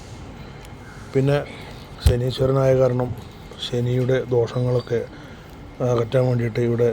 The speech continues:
നമുക്ക് വഴിപാടുകളൊക്കെ ചെയ്യാം കേട്ടോ. ഇതാ, ഇതാ പുഴയിലുള്ള മീനുകളൊന്നും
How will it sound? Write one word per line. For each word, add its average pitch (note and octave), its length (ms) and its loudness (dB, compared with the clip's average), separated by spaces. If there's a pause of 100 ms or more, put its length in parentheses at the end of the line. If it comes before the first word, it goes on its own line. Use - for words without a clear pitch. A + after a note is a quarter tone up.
(280)
നമുക്ക് B2 260 0
വഴിപാടുകളൊക്കെ A#2 640 0
ചെയ്യാം G2+ 240 -4
കേട്ടോ. G#2+ 180 -2 (1120)
ഇതാ, A#2+ 140 0 (140)
ഇതാ B2+ 200 2
പുഴയിലുള്ള B2 340 4
മീനുകളൊന്നും B2+ 600 2